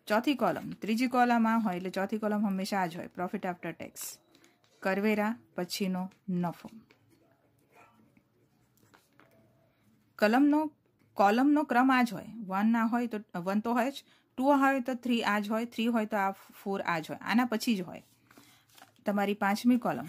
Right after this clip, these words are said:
આ પી એ ટી એટલે કે ઘસારા પછીનો જે નફો છે એ specifically કઈ મેથડ માટે હોય? સેકન્ડ મેથડ માટે મેં તમને વાત કરી, બરાબર? હવે તમારે શું જોઈએ? બાકીની ત્રણ મેથડ માટે જે જોઈએ એ આ. ઘસારા પછીનો નફો,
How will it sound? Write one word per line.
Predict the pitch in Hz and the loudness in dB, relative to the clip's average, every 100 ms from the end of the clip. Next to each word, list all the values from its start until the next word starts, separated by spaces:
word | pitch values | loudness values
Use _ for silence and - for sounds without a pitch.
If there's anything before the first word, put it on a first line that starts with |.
| - - | -8 -4
આ | 196 175 - _ | -2 -4 -14 _
પી | 226 254 | 0 0
એ | |
ટી | 247 165 | 0 -2
એટલે | 165 180 | -4 -8
કે | 202 | -6
ઘસારા | 190 180 226 226 254 | -4 -2 -2 0 -2
પછીનો | 220 185 233 233 | -4 -2 2 2
જે | 220 | 2
નફો | 190 175 170 | -2 -4 -8
છે | 170 214 - - - | -6 -8 -10 -20 -10
એ | 202 | -8
specifically | - 202 214 240 240 233 233 | -4 -4 -2 -2 -2 -2 -2
કઈ | 233 | 2
મેથડ | 226 208 240 220 | 2 2 0 0
માટે | 220 214 | 0 0
હોય? | 220 247 - _ - | -4 -4 -8 _ -8
સેકન્ડ | 208 190 | -4 -4
મેથડ | 151 151 147 | -4 -8 -8
માટે | 143 165 | -8 -8
મેં | 185 | -8
તમને | 175 175 | -6 -6
વાત | 170 147 - | -6 -10 -12
કરી, | - - _ _ - - - - - | -18 -18 _ _ -18 -16 -14 -16 -8
બરાબર? | 185 226 320 - - - - | -2 0 -2 -6 -16 -12 -4
હવે | 185 247 | 0 2
તમારે | 240 240 240 | 4 4 4
શું | 254 254 | 0 -2
જોઈએ? | 233 233 269 | 0 0 -2
બાકીની | 208 170 226 220 | -4 -4 -2 -2
ત્રણ | 220 226 233 | 0 2 2
મેથડ | 202 196 208 | 2 -2 -4
માટે | 202 190 190 | -4 -6 -6
જે | 196 | -6
જોઈએ | 190 190 156 - | -4 -4 -6 -6
એ | 180 160 | -6 -6
આ. | - - _ - - _ _ _ _ _ _ _ _ _ _ _ _ _ _ _ _ _ _ _ - | -8 -20 _ -20 -20 _ _ _ _ _ _ _ _ _ _ _ _ _ _ _ _ _ _ _ -8
ઘસારા | 185 185 220 233 247 | -4 -2 0 2 0
પછીનો | 240 196 - 247 220 | -2 -6 4 6 6
નફો, | 170 - 170 240 | 2 -8 -14 -14